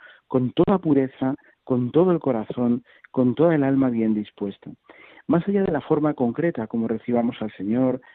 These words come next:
en la boca, en la mano, me parece que es esencial recuperar y que ojalá, pues, esta circunstancia difícil que hemos vivido nos haya ayudado en este sentido.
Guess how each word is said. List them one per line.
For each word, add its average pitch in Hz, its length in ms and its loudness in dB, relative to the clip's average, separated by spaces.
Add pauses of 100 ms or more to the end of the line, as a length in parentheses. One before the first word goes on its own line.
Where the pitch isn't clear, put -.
(200)
en 104 160 -2
la 98 80 -2
boca, 110 420 0
en 107 80 -2
la 104 100 -2
mano, 113 380 -2 (460)
me 127 80 -2
parece 156 320 0
que 190 140 0
es 180 80 -4 (120)
esencial 139 800 -2 (140)
recuperar 131 640 -2
y 123 80 -4
que 123 140 -2
ojalá, 135 440 -2 (240)
pues, - 180 -8
esta 123 560 -2
circunstancia 131 540 -2
difícil 127 480 -4
que 117 60 -8
hemos 117 180 -2
vivido 120 400 0 (300)
nos 113 180 -8
haya 143 160 2
ayudado 123 380 2
en 113 120 -2
este 117 240 -12
sentido. 104 400 -4